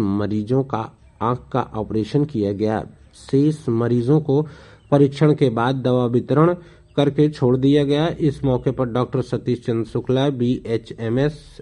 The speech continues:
एमडी डॉक्टर सत्यपाल वर्मा भी मौजूद रहे। साथ में शिवकेश पांडे, मायाशंकर त्रिपाठी, राजकुमार मिश्र, भूपेंद्र प्रसाद शुक्ल, अ, त्रिभुवन नाथ मिश्र,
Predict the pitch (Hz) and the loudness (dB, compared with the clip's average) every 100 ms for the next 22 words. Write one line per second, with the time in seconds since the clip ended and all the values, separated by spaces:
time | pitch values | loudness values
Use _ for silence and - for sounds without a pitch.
0 | - 110 110 113 127 127 110 110 120 117 | -10 -4 -2 0 0 0 -2 -2 -6 -4
1 | 113 - 117 101 110 117 110 101 107 135 | -8 -4 -6 -4 -2 -2 -2 -2 0 0
2 | 165 - - _ _ _ _ _ - - | 0 -6 -20 _ _ _ _ _ -6 0
3 | 117 143 123 107 131 151 143 139 156 143 | 4 4 4 4 2 4 4 4 2 -2
4 | - - - _ - - 139 147 160 151 | -18 -20 -20 _ -4 2 2 2 4 4
5 | 156 156 139 131 131 139 127 120 127 156 | 4 2 2 2 2 2 0 2 2 4
6 | 127 127 123 123 117 113 113 - 113 - | 2 0 0 -2 -2 -4 -4 -2 -2 0
7 | 147 131 120 123 - 127 113 113 117 135 | 0 2 0 0 -2 -2 0 0 0 0
8 | 135 147 98 110 107 113 127 127 120 101 | 0 -2 -2 -4 -2 0 2 0 -2 -8
9 | 98 107 104 - 156 156 156 160 160 - | -6 -6 -6 -4 -4 0 2 0 -2 -14
10 | - - - 123 120 110 104 - _ _ | -20 -8 0 2 2 -2 -12 -20 _ _
11 | - - _ _ - 143 120 117 127 139 | -20 -20 _ _ 4 4 4 2 2 2
12 | 120 71 - _ _ _ _ - _ - | 0 -4 -14 _ _ _ _ -20 _ -2
13 | 110 135 147 147 123 143 165 160 156 | 2 4 2 0 2 2 2 0 0